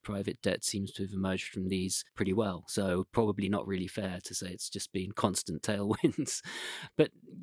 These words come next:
sort of bringing us up to date now, here's a whole new set of challenges. So I, I wondered if we could go into that a little bit. Obviously,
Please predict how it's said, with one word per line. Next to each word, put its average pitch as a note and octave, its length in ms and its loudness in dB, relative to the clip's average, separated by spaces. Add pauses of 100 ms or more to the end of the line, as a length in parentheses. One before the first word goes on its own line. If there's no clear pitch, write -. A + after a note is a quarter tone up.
(180)
sort D3+ 180 6
of C#3+ 100 2
bringing D#3 300 6
us C3+ 120 4
up C#3+ 180 4
to B2+ 100 6
date C3+ 280 6
now, G2 220 4
here's A#2 240 6
a A#2 60 10
whole B2+ 180 8
new C#3 220 10
set - 240 4
of F#2+ 100 2
challenges. F#2 580 0
So G#2+ 300 6
I, A2 140 4
I A#2 160 4
wondered C3 320 4
if A#2 140 0
we A#2 100 2
could A2+ 180 -2
go A2 160 0
into G#2 220 0
that G#2+ 180 2
a F#2 100 -2
little E2 200 -4
bit. - 360 -6
Obviously, F#2 840 0